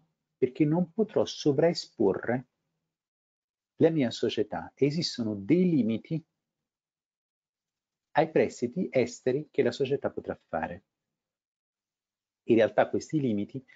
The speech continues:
teoricamente esistono anche rispetto ai prestiti domestici, per cui anche rispetto ai prestiti,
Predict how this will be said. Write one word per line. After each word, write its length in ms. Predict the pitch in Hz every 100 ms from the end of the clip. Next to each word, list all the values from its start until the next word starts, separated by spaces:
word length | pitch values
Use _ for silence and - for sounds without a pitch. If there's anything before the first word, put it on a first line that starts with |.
| _ _ _
teoricamente 680 | 143 156 190 170 104 87 135
esistono 480 | - 120 - 120 123
anche 340 | 139 151 175
rispetto 540 | 143 - 107 87 -
ai 100 | -
prestiti 380 | 120 135 131 113
domestici, 720 | 98 104 147 135 - - 98 -
per 160 | -
cui 160 | - 113
anche 380 | 127 147 147 139 _ _ _
rispetto 400 | 117 110 127 120
ai 60 | 151
prestiti, 560 | 123 117 143 123 143